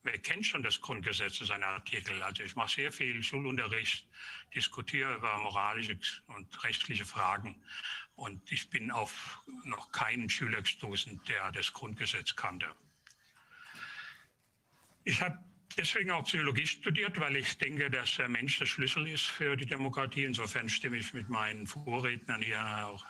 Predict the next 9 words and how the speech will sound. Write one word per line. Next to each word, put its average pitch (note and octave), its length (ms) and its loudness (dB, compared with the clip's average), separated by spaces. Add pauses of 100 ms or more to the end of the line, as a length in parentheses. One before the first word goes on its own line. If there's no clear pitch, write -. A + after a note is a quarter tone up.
(120)
Robert, G#2+ 380 -4
Kollege G#2 340 -4
Robert G2+ 420 -6
und F#2 260 -12 (720)
Desmond, G2+ 400 -2 (220)
nat-, - 360 -10
äh, F#2+ 500 -2
natürlich F#2+ 360 -2
überein. F#2 560 0